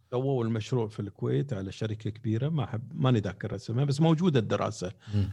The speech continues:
Speaker 1: حق شركة دي دي آي، وأنا شفتها حتى من زمان يعني.
Speaker 2: يعني ثمانين في المية فشلوا ولا عشرين، ولا ثمانين في المية
Speaker 1: نجحوا.
Speaker 2: نجحوا؟
Speaker 1: لا،
Speaker 2: مم.
Speaker 1: لا، يعني أن، أن السلكشن كان، كان ممتاز.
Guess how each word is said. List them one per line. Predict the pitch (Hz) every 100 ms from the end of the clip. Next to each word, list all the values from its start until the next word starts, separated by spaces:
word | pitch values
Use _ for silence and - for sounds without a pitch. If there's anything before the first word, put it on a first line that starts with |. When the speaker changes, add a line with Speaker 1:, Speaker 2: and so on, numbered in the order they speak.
| -
Speaker 1:
حق | 107 -
شركة | 110 101 -
دي | 95 98
دي | 92 92
آي، | 107 156 - _ -
وأنا | 113 113 120
شفتها | - 156 - 101
حتى | 107 107 113 107 _ -
من | 110
زمان | 117 131 90
يعني. | 85 92 - -
Speaker 2:
يعني | 107 110
ثمانين | 123 123 131
في | 127
المية | 123 131
فشلوا | 123 131 - 196 247
ولا | 147 117
عشرين، | - 135 120
ولا | 113 110 110
ثمانين | 117 120
في | 123
المية | 190 117
Speaker 1:
نجحوا. | 120
Speaker 2:
نجحوا؟ | - 92 - - _ -
Speaker 1:
لا، | 135 156
Speaker 2:
مم. |
Speaker 1:
لا، | 160 127
يعني | 117 113 113 120
أن، | 120 120
أن | 120 123 120
السلكشن | 107 - 120 135 165 - 147
كان، | 110 131 117 113 - -
كان | 110 107
ممتاز. | 107 110 131 127 87 -